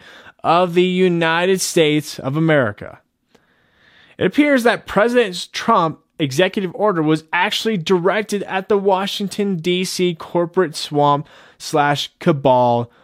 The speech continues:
all along. D C is now walled in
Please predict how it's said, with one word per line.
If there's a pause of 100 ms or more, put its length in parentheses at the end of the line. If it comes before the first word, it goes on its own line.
(300)
all
along. (840)
D
C (300)
is
now
walled
in